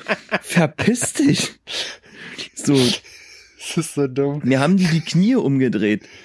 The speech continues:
Speaker 2: So, ne, die haben mich, ähm, an den Waden festgehalten und in der Hüfte gedreht. Und dann drehen sich deine Knie so im Kniegelenk.
Speaker 1: Oh,
Speaker 2: Das ist für den
Speaker 1: Alter.
Speaker 2: Meniskus königlich.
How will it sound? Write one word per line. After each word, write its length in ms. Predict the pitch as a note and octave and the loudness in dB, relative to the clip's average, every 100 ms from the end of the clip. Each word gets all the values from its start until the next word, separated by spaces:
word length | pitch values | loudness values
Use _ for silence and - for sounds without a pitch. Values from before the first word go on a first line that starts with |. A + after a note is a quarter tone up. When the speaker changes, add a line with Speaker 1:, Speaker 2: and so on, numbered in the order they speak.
| _ | _
Speaker 2:
So, 220 | - A#2 | -4 0
ne, 160 | A#2 C#3+ | 0 0
die 140 | C3 | 0
haben 120 | B2+ C#3+ | 0 0
mich, 240 | D3 - - | -2 -8 -8
ähm, 160 | A2+ | -6
an 120 | - B2+ | -2 0
den 180 | B2 | 2
Waden 320 | A2+ A2+ D#3 E3+ | 2 0 0 -2
festgehalten 720 | - F3+ - F3+ E3+ F3 D#3 | 0 -2 -2 0 0 2 0
und 80 | C#3+ | 2
in 80 | |
der 140 | C3+ C3 | 2 2
Hüfte 280 | G#3 - C#3+ | 0 -2 0
gedreht. 640 | B2+ A2 B2+ B2+ - - _ _ _ _ _ _ _ _ _ _ _ _ _ _ | 0 2 2 2 -2 -12 _ _ _ _ _ _ _ _ _ _ _ _ _ _
Und 140 | C#3 C3+ | -4 0
dann 180 | C3+ - | 0 -2
drehen 280 | A#2+ C#3 F3 | 0 2 2
sich 120 | D#3+ | 0
deine 260 | C#3 C#3 C#3 | 0 0 -2
Knie 400 | - D#3+ F3 D3+ | 0 2 4 2
so 180 | C#3 | 2
im 260 | - C#3 E3 | 2 0 0
Kniegelenk. 800 | - F#3 F#3 A2+ F2 F2 F2+ - _ _ _ _ _ | 2 4 4 4 2 2 -2 -6 _ _ _ _ _
Speaker 1:
Oh, 300 | B2 G#2+ G2+ | -4 -4 -2
Speaker 2:
Das 140 | C#3 C3+ | -4 -4
ist 60 | - | 0
für 120 | F3 | 0
den 100 | D#3+ | 2
Speaker 1:
Alter. 100 | D3 | 2
Speaker 2:
Meniskus 720 | D#3 G#3 - D#3+ D#3+ D#3 - | 2 2 0 0 0 -2 -4
königlich. 720 | D#3+ D3 C3+ - G#2 E3 - | -2 0 0 0 0 0 -6